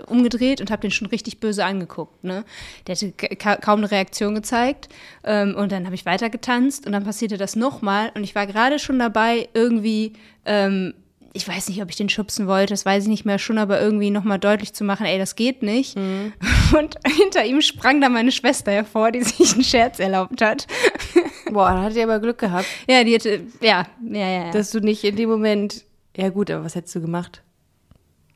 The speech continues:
Speaker 2: Ja, also hätte sie wahrscheinlich angeschrien und irgendwie gesagt, ey, was soll
Speaker 1: Ja,
Speaker 2: das?
Speaker 1: weiß ich nicht, also vielleicht hätte ich auch noch mehr gemacht.
Speaker 2: Ja,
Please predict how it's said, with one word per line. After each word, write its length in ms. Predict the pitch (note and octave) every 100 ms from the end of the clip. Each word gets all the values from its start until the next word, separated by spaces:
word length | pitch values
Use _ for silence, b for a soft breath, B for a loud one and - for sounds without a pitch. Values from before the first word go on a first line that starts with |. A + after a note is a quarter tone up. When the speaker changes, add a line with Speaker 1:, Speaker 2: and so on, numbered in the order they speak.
| _ _
Speaker 2:
Ja, 80 | E3+
also 160 | E3 D#3
hätte 220 | E3+ E3
sie 40 |
wahrscheinlich 320 | F3+ E3+ E3+ -
angeschrien 540 | F#3 F#3+ - E3 D#3+
und 120 | D#3+
irgendwie 260 | D3 D#3+ D#3+
gesagt, 340 | D#3+ D#3+ E3
ey, 80 | D#3+
was 140 | E3
soll 120 | F3+ F3
Speaker 1:
Ja, 160 | E3
Speaker 2:
das? 120 | F3+
Speaker 1:
weiß 160 | A3+ C#4+
ich 100 | C#4+
nicht, 220 | G#3 G3
also 160 | F#3 F#3
vielleicht 260 | - F#3
hätte 80 | G3+
ich 100 | G3
auch 60 | G3+
noch 80 | G#3
mehr 240 | G#3+ A3
gemacht. 500 | G3 F#3 F#3+ - - -
Speaker 2:
Ja, 420 | F3+ F3 E3+